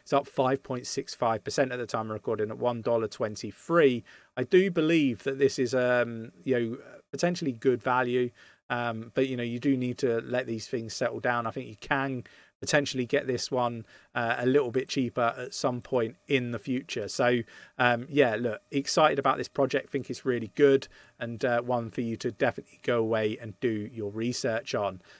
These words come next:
Uh, super excited about the future of this project. Uh, Nigerian crypto investors question central bank's decision to flag peer-to-peer users.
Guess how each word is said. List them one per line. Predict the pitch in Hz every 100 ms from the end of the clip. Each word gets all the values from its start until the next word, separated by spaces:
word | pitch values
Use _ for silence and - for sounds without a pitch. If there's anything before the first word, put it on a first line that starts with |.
| _ -
Uh, | 104 -
super | - 135 - 131
excited | 135 - 117 113
about | 110 110
the |
future | - 113 - 107
of | 95
this | 131 -
project. | - 131 127 123 104 - - - -
Uh, | 127 131 147
Nigerian | 143 143 - 156 160 156 156 156 147 143 -
crypto | - 156 170 - 143
investors | 139 135 151 147 - 151 135
question | - - 165 - 151 139
central | - 175 180 175 160
bank's | 131 151 147 -
decision | - 135 156 151 131 120 117 - - -
to | - 143
flag | - 165 151 135 131 - _
peer-to-peer | - 185 190 - 170 - - 165 143 131 131
users. | 127 131 156 165 123 110 101